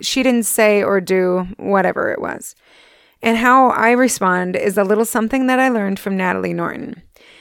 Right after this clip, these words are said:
And he-, here we go again, another absolutely impressive woman. Uh, we actually interviewed Natalie Norton. It was one of my very first interviews, and it was called When Life Gives You Lemons. You'll have to go back and check it out.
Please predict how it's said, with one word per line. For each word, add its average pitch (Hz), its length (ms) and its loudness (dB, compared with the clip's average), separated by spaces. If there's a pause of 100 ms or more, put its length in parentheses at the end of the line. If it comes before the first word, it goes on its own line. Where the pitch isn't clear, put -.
(300)
And 226 200 4
he-, 247 200 4
here 254 220 4
we 247 80 6
go 220 200 4
again, 190 280 2
another 208 880 0 (500)
absolutely 202 800 0
impressive 196 1000 -4
woman. 175 400 -4 (560)
Uh, 185 180 0
we 214 160 2
actually 220 380 0
interviewed 208 680 2 (300)
Natalie 196 380 -2
Norton. 175 300 -4
It 180 80 -6
was 185 160 -6
one 208 180 -4
of 185 200 -10 (240)
my 180 200 -10
very 208 420 2
first 196 400 -4
interviews, 185 600 -4
and - 100 -6
it - 40 -8
was 180 180 -8
called 180 320 -4
When 180 200 -4
Life 180 280 -4
Gives 156 200 -6
You 185 80 -4
Lemons. 160 500 -8 (300)
You'll 190 180 -2
have 185 160 -2
to - 80 -16
go - 100 -4
back - 240 -6
and 170 120 -10
check - 200 -12
it - 60 -8
out. - 160 -8